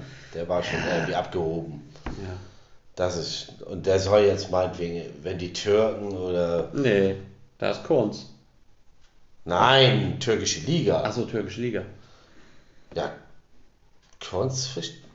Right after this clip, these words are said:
Speaker 1: wund-, hat mich echt gewundert, dass er dahin wechselt. Gerade in so ein Land, wo jetzt so ein Blödmann da regiert. Also da will ich
Speaker 2: Ja.
Speaker 1: jetzt bestimmt jetzt nicht hingehen. Also nicht gegen die türkischen Mitbürger,
Speaker 2: Mhm.
Speaker 1: alles gut, super, aber,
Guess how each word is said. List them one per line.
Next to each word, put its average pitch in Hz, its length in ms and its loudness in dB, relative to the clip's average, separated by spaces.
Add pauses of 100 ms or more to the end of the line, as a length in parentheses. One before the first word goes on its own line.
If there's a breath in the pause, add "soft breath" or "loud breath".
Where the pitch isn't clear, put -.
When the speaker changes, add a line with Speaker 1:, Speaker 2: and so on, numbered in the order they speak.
(440)
Speaker 1:
wund-, 240 260 2
hat 170 240 -4
mich 214 140 -2
echt 220 140 -4
gewundert, 208 420 4
dass - 160 -4
er 135 60 4
dahin 147 340 2
wechselt. 80 320 -4 (1500 loud breath)
Gerade 127 380 -4
in 110 100 -6
so 113 160 -4
ein 110 100 -4
Land, 110 360 -4
wo 104 340 -2
jetzt 101 280 -4
so 98 160 -4
ein 92 320 -8
Blödmann 90 500 -2
da 73 140 -6
regiert. 69 500 -10
Also 85 160 -6
da 98 180 0
will 101 120 0
ich 98 100 0
Speaker 2:
Ja. 123 300 4
Speaker 1:
jetzt 120 140 -4
bestimmt 147 520 0
jetzt 143 260 0
nicht 131 180 -2
hingehen. 73 460 -8 (480 loud breath)
Also 123 260 4
nicht 131 200 4
gegen 135 140 2
die 113 120 -4
türkischen 127 380 4
Mitbürger, 180 680 8
Speaker 2:
Mhm. - 60 0
Speaker 1:
alles 113 260 -6
gut, 151 200 -6
super, 170 300 6
aber, 143 360 6